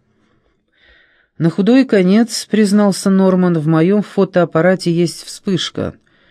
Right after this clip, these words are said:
«Тогда давайте двигаться», сказал Сэм. «Я пойду впереди. Норман с экспонометром со мной.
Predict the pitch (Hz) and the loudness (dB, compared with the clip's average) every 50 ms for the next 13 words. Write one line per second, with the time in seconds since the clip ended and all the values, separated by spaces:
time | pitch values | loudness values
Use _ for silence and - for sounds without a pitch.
0 | _ _ _ _ _ _ _ _ _ _ _ _ _ - 131 131 131 139 156 156 | _ _ _ _ _ _ _ _ _ _ _ _ _ -8 -6 -4 -2 0 0 0
1 | 147 156 151 151 147 143 - - 151 160 180 208 185 143 123 117 - - 117 - | 0 0 0 0 0 -2 -4 -6 -4 -2 0 0 0 0 -2 -4 -6 -8 -10 -8
2 | - 123 120 123 120 117 113 - - - 107 92 - - - _ - 147 156 151 | -6 -6 -4 -2 -4 -4 -4 -6 -6 -6 -6 -6 -8 -10 -14 _ -4 -2 -2 -2
3 | - 160 160 147 151 139 - _ 165 156 151 156 143 139 131 113 95 - - - | 0 -2 -2 -2 -2 -4 -4 _ -4 -2 -2 -2 -2 -4 -4 -4 -6 -6 -10 -16
4 | _ _ _ _ _ _ _ _ _ _ - _ _ _ _ _ _ - 151 160 | _ _ _ _ _ _ _ _ _ _ -20 _ _ _ _ _ _ -2 0 2
5 | 175 185 185 180 180 175 170 156 156 - - - - - - - 170 151 - - | 2 2 2 2 0 0 0 -2 -4 -6 -10 -12 -14 -14 -10 -8 -8 -8 -8 -12
6 | - - _ - 156 147 147 147 156 170 180 190 175 180 - 180 180 180 175 156 | -14 -10 _ -2 0 0 0 0 0 2 0 0 -2 -2 -2 -2 -2 -2 -4 -6
7 | - - - 165 156 151 139 127 117 101 - - | -6 -4 -2 -2 0 0 0 -2 -2 -4 -8 -12